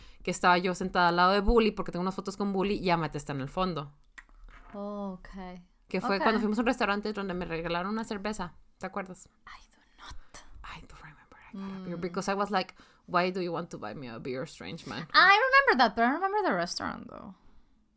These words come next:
Speaker 1: Ay, era como un lugar de alitas, güey, era un lugar
Speaker 2: Ok.
Speaker 1: súper X, o sea,
Speaker 2: Ok,
Speaker 1: era más
Speaker 2: ok.
Speaker 1: que nada la cheve, ¿no?
Speaker 2: Sí, sí, sí,
Speaker 1: Pero
Speaker 2: fuimos
Speaker 1: fue
Speaker 2: a
Speaker 1: como
Speaker 2: pistear.
Speaker 1: que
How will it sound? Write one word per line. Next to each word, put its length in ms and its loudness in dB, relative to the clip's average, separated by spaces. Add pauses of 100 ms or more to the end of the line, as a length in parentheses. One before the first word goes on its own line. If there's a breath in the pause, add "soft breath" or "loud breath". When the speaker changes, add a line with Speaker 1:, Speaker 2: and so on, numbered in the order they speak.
Speaker 1:
Ay, 120 0
era 240 4
como 160 2
un 80 6
lugar 200 10
de 60 10
alitas, 400 4
güey, 220 -4
era 100 0
un 80 -2
lugar 200 6
Speaker 2:
Ok. 60 -6
Speaker 1:
súper 240 0
X, 200 -6
o 60 -8
sea, 160 0
Speaker 2:
Ok, 60 -4
Speaker 1:
era 160 6
más 140 6
Speaker 2:
ok. 60 -6
Speaker 1:
que 60 -2
nada 440 2
la 220 2
cheve, 320 0
¿no? 260 -4
Speaker 2:
Sí, 220 0
sí, 100 -4
sí, 140 -4
Speaker 1:
Pero 180 10
Speaker 2:
fuimos 20 0
Speaker 1:
fue 100 8
Speaker 2:
a 40 2 (140)
Speaker 1:
como 120 8
Speaker 2:
pistear. 160 6 (120)
Speaker 1:
que 100 -20